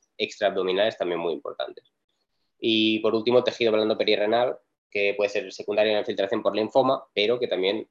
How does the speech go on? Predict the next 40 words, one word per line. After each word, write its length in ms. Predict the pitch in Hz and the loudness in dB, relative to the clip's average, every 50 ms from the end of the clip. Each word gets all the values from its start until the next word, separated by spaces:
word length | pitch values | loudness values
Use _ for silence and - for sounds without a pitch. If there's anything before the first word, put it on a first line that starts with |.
| _ | _
dado 240 | _ 95 95 95 98 | _ -2 0 0 0
el 40 | 95 | -2
contexto 340 | 98 92 - - - 107 98 | -4 -6 -6 -8 -8 -8 -6
clínico, 340 | 110 110 113 113 127 131 | -2 0 0 0 0 0
tenemos 220 | 110 107 98 92 - | 0 0 -2 -2 -4
que 80 | - | -6
pensar 280 | - 98 95 - - 104 | -6 -6 -4 0 0 0
en 80 | 101 101 | 0 0
hematopoiesis 720 | 95 92 - 98 95 117 117 123 127 123 - - 135 131 | -2 -2 -4 -2 -2 -2 0 0 -2 -2 -4 -6 -6 -4
y 40 | 104 | -4
en 80 | 90 90 | -4 -4
el 120 | 90 92 - 95 - - | -4 -6 -8 -10 -12 -12
Chester. 360 | - - - - - - - _ _ _ _ _ _ - _ _ _ _ _ _ _ _ _ _ _ _ _ _ _ _ _ _ - | -14 -16 -18 -18 -20 -20 -20 _ _ _ _ _ _ -20 _ _ _ _ _ _ _ _ _ _ _ _ _ _ _ _ _ _ -10
Y 120 | 113 107 | -8 0
con 140 | - 117 120 | 4 6 6
esto 180 | 117 117 135 | 6 4 4
básicamente 520 | 113 113 110 117 110 113 113 117 113 110 123 | 2 2 2 4 2 4 4 4 4 2 2
hemos 160 | 117 110 107 | 2 2 2
dado 420 | 104 104 104 104 104 110 - - _ _ _ _ _ _ _ | 2 2 4 2 0 -2 -4 -10 _ _ _ _ _ _ _
una 180 | - 113 104 | -2 0 0
serie 220 | 101 - 107 101 98 | 0 2 2 2 2
de 60 | 95 | 2
pinceladas 600 | - - - - 95 87 82 80 80 - - - _ | 0 -2 -4 -4 -2 -2 0 0 -2 -4 -8 -10 _
y 80 | - | -4
vamos 240 | 95 92 92 95 - | -2 0 0 0 0
a 40 | 101 | 0
las 120 | 95 - | 0 0
conclusiones, 640 | - 98 92 - 95 - - - 65 62 - - - | 0 -4 -4 -4 -6 -6 -6 -8 -8 -8 -10 -10 -10
¿no? 200 | 60 64 - _ _ _ _ _ _ _ _ _ _ _ _ _ _ _ _ _ _ _ _ _ | -10 -10 -10 _ _ _ _ _ _ _ _ _ _ _ _ _ _ _ _ _ _ _ _ _
Las 160 | - - - | -6 -6 -2
conclusiones 440 | - 117 113 123 120 123 135 131 123 | 0 0 2 2 4 4 4 2 4
son 160 | - 120 107 | 4 2 2
que 80 | 104 110 | 4 4
hay 60 | 113 | 6
varias 200 | 117 117 120 117 | 6 6 4 4
patologías 440 | - 120 117 120 117 - - 120 110 | 2 0 2 2 0 2 2 0 2
benignas 400 | 123 120 127 135 135 143 143 143 | 4 4 4 6 6 4 2 2
que 80 | - 113 | 0 0
pueden 160 | 113 110 107 | 0 0 0
ser, 140 | - 110 | -2 -8